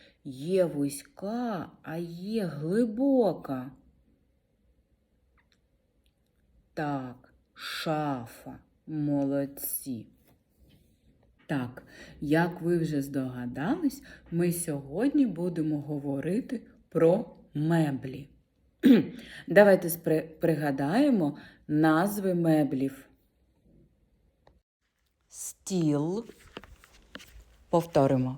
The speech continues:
Стіл. А це що?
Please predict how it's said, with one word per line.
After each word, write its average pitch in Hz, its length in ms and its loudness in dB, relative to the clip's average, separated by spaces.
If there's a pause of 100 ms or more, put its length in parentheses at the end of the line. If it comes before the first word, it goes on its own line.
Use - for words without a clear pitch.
(160)
Стіл. 143 960 4 (2750)
А 180 160 6
це - 440 -4
що? 285 380 0